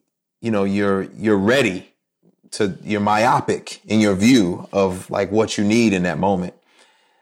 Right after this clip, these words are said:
Um, so, uh, you know, make a long story longer, <laughs> um, I, I,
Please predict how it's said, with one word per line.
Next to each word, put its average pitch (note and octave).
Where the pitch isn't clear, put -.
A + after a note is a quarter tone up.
Um, A2
so, A#2
uh, A#1+
you G2
know, G2+
make A2
a A2+
long A2+
story A#2
longer, A#2+
<laughs> -
um, G2+
I, G2+
I, G2